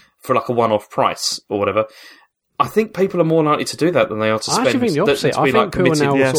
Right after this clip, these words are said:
Speaker 2: of
Speaker 1: to, like, eight pounds a
Speaker 2: conditioned
Speaker 1: month.
Speaker 2: with, like, "Oh, might be, oh, I'll pay eight quid for Netflix. Oh, I can play, like,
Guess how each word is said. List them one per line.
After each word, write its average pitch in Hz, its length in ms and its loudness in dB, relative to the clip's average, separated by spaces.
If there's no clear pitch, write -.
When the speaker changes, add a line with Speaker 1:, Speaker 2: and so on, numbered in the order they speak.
Speaker 2:
of 120 60 2
Speaker 1:
to, - 60 4
like, - 100 2
eight 165 80 0
pounds 110 220 -2
a - 20 -4
Speaker 2:
conditioned 113 60 -4
Speaker 1:
month. 131 300 -2
Speaker 2:
with, 123 280 -4
like, 117 280 0
"Oh, 147 140 0
might 160 160 -2
be, - 80 -8
oh, 135 240 0
I'll 175 80 0
pay 175 160 2
eight 135 100 0
quid 127 160 0
for 120 60 -2
Netflix. 123 500 -2
Oh, 156 160 2
I - 120 -6
can 156 160 -2
play, 151 260 2
like, 139 300 0